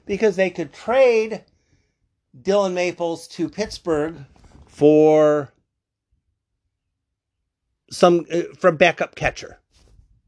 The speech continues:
Okay? You know, that, that would, uh, uh, the Cubs are trading a prospect for a veteran. That would make sense. But right now, that's not the type of trade the Cubs are making.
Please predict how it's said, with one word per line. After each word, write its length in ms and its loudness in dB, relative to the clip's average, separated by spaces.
Okay? 380 -6
You 80 -4
know, 100 4
that, 260 4
that 180 4
would, 160 0
uh, 220 -2
uh, 120 -12
the 160 -10
Cubs 320 -10
are 80 -12
trading 560 -8
a 120 -6
prospect 760 -6
for 100 -10
a 60 -6
veteran. 420 -4
That 180 -6
would 80 -8
make 160 -10
sense. 220 -8
But 80 -8
right 200 0
now, 180 -2
that's 220 -4
not 160 -6
the 80 -14
type 260 -10
of 120 -20
trade 280 -10
the 140 -14
Cubs 280 -12
are 80 -14
making. 360 -8